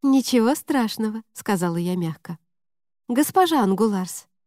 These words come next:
помните ночь двадцать девятого июля?» «Разумеется», — нахмурилась госпожа Ангуларс и поджала губы,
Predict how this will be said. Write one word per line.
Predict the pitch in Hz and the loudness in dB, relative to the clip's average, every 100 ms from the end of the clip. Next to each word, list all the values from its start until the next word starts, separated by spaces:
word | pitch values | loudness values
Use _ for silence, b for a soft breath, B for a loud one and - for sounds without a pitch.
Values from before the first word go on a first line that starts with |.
| _ | _
помните | 220 214 262 330 381 | 2 4 2 2 2
ночь | 294 247 196 | 2 0 -2
двадцать | 196 196 214 | -2 -2 -2
девятого | 180 208 202 - 208 | 0 0 0 -2 -2
июля?» | 226 196 175 165 165 _ _ _ _ _ _ _ - | 0 0 -2 -4 -10 _ _ _ _ _ _ _ 2
«Разумеется», — | 208 226 190 247 262 311 196 165 - 170 165 _ _ _ | 4 6 6 4 6 6 4 2 -4 -6 -8 _ _ _
нахмурилась | 214 208 196 180 175 175 170 | 0 0 2 2 4 2 0
госпожа | 180 - 180 175 | -4 -2 -2 0
Ангуларс | 170 170 180 220 - - _ - | 0 0 0 -2 -6 -16 _ -6
и | 254 | 0
поджала | 226 196 202 196 190 | 0 2 2 0 0
губы, | 202 262 196 | -2 0 -2